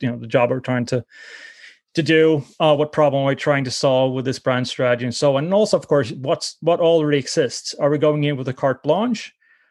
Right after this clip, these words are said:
or, and do a complete rebrand of the organization? Are we looking to build upon what is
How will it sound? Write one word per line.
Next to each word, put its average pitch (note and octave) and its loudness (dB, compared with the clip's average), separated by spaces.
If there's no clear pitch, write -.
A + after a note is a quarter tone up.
or, D3 2
and C#3+ 2
do C#3+ 4
a C3+ 2
complete C#3 -2
rebrand D#3 0
of D#3+ -4
the E3+ 0
organization? E3 -2
Are D3 2
we C#3+ 0
looking D3 0
to D#3 -2
build C#3 0
upon C3+ -4
what B2+ -2
is - -10